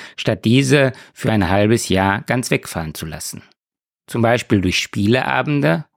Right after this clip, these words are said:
oder kreative Hobbys. Probieren Sie sich aus und finden Sie so die Dinge, die Ihnen den richtigen Ausgleich und eine bessere Stimmung bringen.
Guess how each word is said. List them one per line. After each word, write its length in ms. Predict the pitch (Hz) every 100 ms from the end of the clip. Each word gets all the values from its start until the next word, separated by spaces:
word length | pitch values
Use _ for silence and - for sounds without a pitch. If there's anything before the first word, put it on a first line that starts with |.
| _ _
oder 380 | - 92 98 113
kreative 640 | - 135 127 131 135 143 135
Hobbys. 520 | 135 87 92 - - _ _ _ _ - - -
Probieren 520 | 143 160 190 185 185
Sie 100 | 160
sich 240 | 165 -
aus 200 | 180 160
und 140 | 120 107
finden 320 | 139 156 147
Sie 140 | 131
so 160 | 120 151
die 160 | 143
Dinge, 420 | 110 143 151 156 151 - _ -
die 120 | 120
Ihnen 260 | 135 143 127
den 120 | 120
richtigen 440 | 123 - 151 123
Ausgleich 580 | 101 110 123 - 139 131
und 120 | 127
eine 180 | 117 117
bessere 340 | 110 110 131
Stimmung 400 | 127 - 110 87 -
bringen. 420 | - 80 78